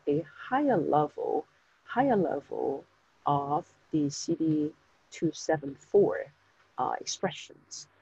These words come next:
related to the P D one, P D L one immunotherapy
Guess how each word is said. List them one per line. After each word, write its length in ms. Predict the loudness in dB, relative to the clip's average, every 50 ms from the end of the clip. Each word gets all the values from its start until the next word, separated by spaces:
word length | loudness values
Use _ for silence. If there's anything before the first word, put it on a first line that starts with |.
| _ _ _ _ -2
related 540 | 2 4 4 6 6 4 4 4 2 0 -2
to 180 | -8 -4 -4 -4
the 120 | -2 -4 -6
P 200 | -6 -4 -4 -2
D 180 | 0 0 0
one, 360 | 0 -2 -4 -6 -6 -8 -10 -10
P 120 | -8 -4
D 180 | -4 -2 -2 0
L 240 | 0 -2 -2 -4 -6
one 200 | -6 -6 -6 -8 -8 -6
immunotherapy 840 | -6 -4 -4 -4 -4 -6 -8 -10 -8 -4 -4 -4 -6 _ -10 -12